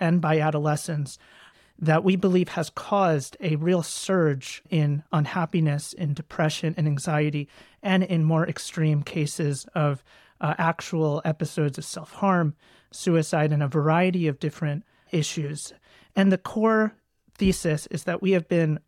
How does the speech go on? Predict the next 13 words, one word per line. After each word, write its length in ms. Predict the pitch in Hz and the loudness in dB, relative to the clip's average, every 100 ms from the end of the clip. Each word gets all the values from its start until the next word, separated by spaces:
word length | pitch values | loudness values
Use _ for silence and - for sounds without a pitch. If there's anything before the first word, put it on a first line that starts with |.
| - | -2
overprotecting 1040 | 175 185 190 - 165 - 165 - 160 147 147 _ - | 0 2 0 -2 -4 -4 -6 -4 -4 -4 -6 _ -10
kids 400 | - 175 147 - | 0 0 0 -4
in 200 | 196 170 | 2 2
the 100 | 143 | 2
real 280 | 143 165 165 | 2 2 2
world 440 | 147 143 143 - _ _ - | 0 -4 -6 -12 _ _ -4
while 280 | 165 151 - | 0 0 0
underprotecting 840 | 202 180 175 - 156 170 - 156 151 | 2 2 2 -2 -4 -2 -4 -2 0
them 240 | 147 143 - | 0 -4 -2
online. 640 | 151 143 143 143 147 151 - _ _ - - - | 0 0 0 -2 -6 -12 -18 _ _ -20 -20 -6
So 160 | 170 | 0
it's 160 | 156 - | 0 0
this 280 | 156 - | -6 -6